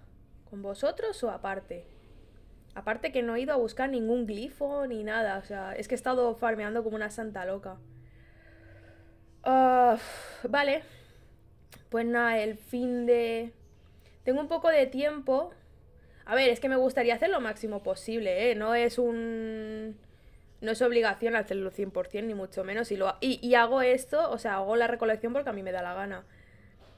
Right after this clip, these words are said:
Pero, uf, no sé, a ver. No pasa nada. Pero claro, como este está aquí.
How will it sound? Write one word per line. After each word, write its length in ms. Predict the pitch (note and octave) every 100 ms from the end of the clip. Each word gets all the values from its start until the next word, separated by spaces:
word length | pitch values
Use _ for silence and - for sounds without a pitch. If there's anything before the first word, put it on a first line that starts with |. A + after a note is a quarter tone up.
| - - - - - - -
Pero, 540 | A#3+ A#3 A3+ A3+ A3 -
uf, 180 | C4 C4+ - - - -
no 160 | A3 A3+
sé, 280 | B3+ C4 -
a 100 | A3+
ver. 240 | A#3+ - - - - - - - - - - - - - - - - - - - - -
No 160 | A#3+ A#3+
pasa 280 | C4+ C4 A3+
nada. 440 | A3 A#3+ B3+ F4 - - - - - - - - - -
Pero 140 | G#3+
claro, 180 | A3+ A#3+
como 220 | G#3 G3+
este 160 | G#3 -
está 160 | -
aquí. 340 | B3+ C4+ C4